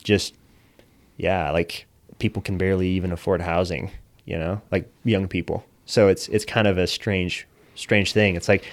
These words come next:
every, all the young people I talk to, they're, they're, they're, their, their goals aren't super mega long-term oriented, that as far as I can,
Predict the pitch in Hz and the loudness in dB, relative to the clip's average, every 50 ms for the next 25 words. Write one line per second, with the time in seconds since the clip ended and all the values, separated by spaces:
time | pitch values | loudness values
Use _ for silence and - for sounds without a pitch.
0 | - - - - 101 95 107 107 - - 104 104 104 101 98 98 101 101 107 104 | -18 -14 -4 -2 0 2 2 2 4 6 6 6 6 6 4 2 2 2 0 0
1 | - 90 87 90 90 - 98 95 101 - - - 90 87 87 87 85 85 82 - | 0 2 2 2 2 2 2 2 2 0 0 0 0 2 2 2 2 0 0 -2
2 | - - - - - - - - - 120 117 107 101 - - 110 117 117 113 110 | -8 -16 -20 -20 -20 -20 -6 4 6 6 6 6 4 0 2 6 8 8 8 8
3 | - 95 117 117 110 107 95 92 92 - 107 117 107 104 104 101 - 117 113 120 | 6 8 8 8 8 8 6 2 -2 2 4 4 4 4 2 2 6 8 8 10
4 | 127 127 123 120 113 - - - 107 113 104 - - - - - - 123 120 - | 10 8 6 4 2 -2 -2 -2 0 0 0 -2 -2 -2 -2 2 2 2 2 2
5 | 120 110 104 104 101 101 98 101 92 87 87 92 92 95 95 95 92 - - 101 | 2 2 2 2 2 2 2 2 0 2 2 2 2 2 0 -2 -4 -4 -4 -4
6 | 95 92 90 82 - 92 95 95 87 80 76 78 85 - 82 80 80 87 - _ | -2 -2 -2 -2 0 0 2 2 0 -2 -4 -6 -4 -4 -4 -4 -4 -8 -12 _
7 | _ _ _ _ _ _ _ - 101 95 - - - - - 92 - - 92 87 | _ _ _ _ _ _ _ -2 -2 -2 0 -2 -6 -6 -6 -6 -4 -2 -2 -2
8 | 87 87 85 82 85 - - 82 80 90 | -2 -2 -2 -4 -4 -4 -6 -8 -10 -10